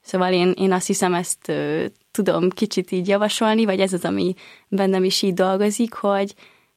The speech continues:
hogy tényleg, hogy legyünk, legyünk együtt, és ne, ö, ne féljünk a gyermeki énünket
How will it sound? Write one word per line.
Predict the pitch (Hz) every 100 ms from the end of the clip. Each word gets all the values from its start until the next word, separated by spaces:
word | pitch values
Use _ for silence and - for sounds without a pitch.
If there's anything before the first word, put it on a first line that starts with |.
| _
hogy | 202
tényleg, | 240 196 180
hogy | 180 - -
legyünk, | - 190 202 185 170 165 -
legyünk | 226 214 175 175
együtt, | 180 165 175 180 -
és | 180 -
ne, | 220 196 202 190 - - - _ _ _ _
ö, | 180 175 170 170 170
ne | 196
féljünk | 202 185 175 160 170
a | 175
gyermeki | 175 170 160 - -
énünket | 160 165 156 - 180 180 -